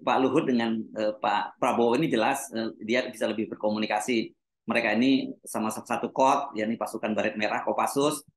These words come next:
dan kemudian Pak Prabowo adalah juniornya Pak Luhut, eh, Panjaitan. Jadi saya kira, eh, Pak Luhut itu akan cenderung lebih mendukung pada Pak Prabowo. Apalagi sekali lagi kalau kemudian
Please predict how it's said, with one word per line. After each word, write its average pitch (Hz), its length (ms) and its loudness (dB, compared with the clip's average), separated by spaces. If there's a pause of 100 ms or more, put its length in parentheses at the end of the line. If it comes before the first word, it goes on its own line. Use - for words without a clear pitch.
(240)
dan 117 160 2
kemudian 110 320 0
Pak 117 160 -2
Prabowo 110 480 2
adalah 107 160 0
juniornya 113 800 0
Pak - 240 -2
Luhut, 104 480 -8
eh, 98 240 -4
Panjaitan. 98 720 -2 (340)
Jadi 180 560 2
saya 143 240 0
kira, 185 480 0
eh, 131 160 2
Pak 120 220 0
Luhut 151 260 2
itu 131 160 -4
akan 127 240 -2
cenderung 123 300 -2
lebih 117 180 -4
mendukung 113 320 -2
pada 110 240 -2
Pak 101 240 0
Prabowo. 113 640 2
Apalagi 117 400 -2
sekali 131 240 2
lagi 120 320 2
kalau 127 320 0
kemudian 117 400 -2